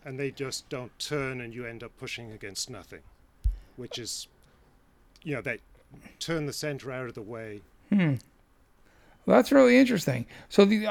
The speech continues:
Speaker 2: okay, so that, that's interesting, the idea of trying to locate the center both vertically and horizontally, as opposed to just looking at it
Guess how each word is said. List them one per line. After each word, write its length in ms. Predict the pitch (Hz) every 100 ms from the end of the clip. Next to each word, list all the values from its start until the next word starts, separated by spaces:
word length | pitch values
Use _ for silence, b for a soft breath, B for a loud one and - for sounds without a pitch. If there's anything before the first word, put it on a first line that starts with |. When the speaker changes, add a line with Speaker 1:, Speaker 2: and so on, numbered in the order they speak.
| 208
Speaker 2:
okay, 260 | 196 220
so 160 | 185 190
that, 180 | 208 214
that's 240 | 233 208
interesting, 360 | 247 208 - 202
the 80 | 185
idea 340 | 180 190 185
of 120 | 175 - b b b - - _ -
trying 280 | 202 214
to 80 | 202
locate 400 | 196 190 190 196
the 80 | 185
center 320 | 151 190 170
both 320 | 160 175 165
vertically 400 | 143 185 185 180
and 80 | 170
horizontally, 600 | 160 170 156 175 185 175
as 160 | 151 147
opposed 340 | 143 175 180
to 60 | 170
just 180 | 165 156
looking 320 | 180 208 190
at 160 | 156 151
it 160 | 156